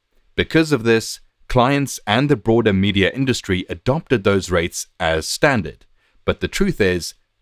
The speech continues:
there is no such thing at all. It's a catch-all term that really means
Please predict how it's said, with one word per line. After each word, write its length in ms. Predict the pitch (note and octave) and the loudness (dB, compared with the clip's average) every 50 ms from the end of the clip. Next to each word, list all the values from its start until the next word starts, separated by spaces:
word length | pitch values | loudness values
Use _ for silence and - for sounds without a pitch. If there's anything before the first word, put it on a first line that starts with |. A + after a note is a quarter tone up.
| _ - | _ -2
there 180 | - A2 A2 A#2+ | 2 2 4 4
is 160 | A#2+ - - | 2 0 0
no 280 | G2+ F#2+ F#2 F#2 F#2+ | -2 0 0 0 0
such 400 | F2+ - - F#2+ F2+ F2 - - | 0 -2 0 0 -2 -2 -2 -8
thing 340 | - - F2 D#2 D#2 D2+ - _ - | -8 -6 -4 -4 -4 -8 -10 _ -6
at 200 | D#2 D2+ D2 - - - | -4 -4 -4 -6 -6 -6
all. 260 | E2+ C#2+ - - - _ _ _ _ _ _ - - | -6 -6 -6 -10 -16 _ _ _ _ _ _ -6 -6
It's 160 | G2+ - - | -4 -2 -2
a 80 | E2+ | -4
catch-all 500 | - - A#2+ C3+ D3+ - - D3+ C3+ C3 | -4 -2 -2 -2 -2 0 0 -2 0 -2
term 520 | A#2+ - - A#2 G#2 G2+ G2 G2 F#2+ F#2 - _ _ | -2 -2 0 2 2 2 2 0 -2 -4 -6 _ _
that 160 | - F2 E2+ | -4 -4 -4
really 400 | E2+ F2 G2+ A#2+ C#3 C#3+ C#3 B2 | -2 -2 0 0 2 2 0 0
means 480 | G2+ G2 F#2 F2+ F2+ F2 F2 E2 - | 0 0 0 0 0 -2 -4 -6 -8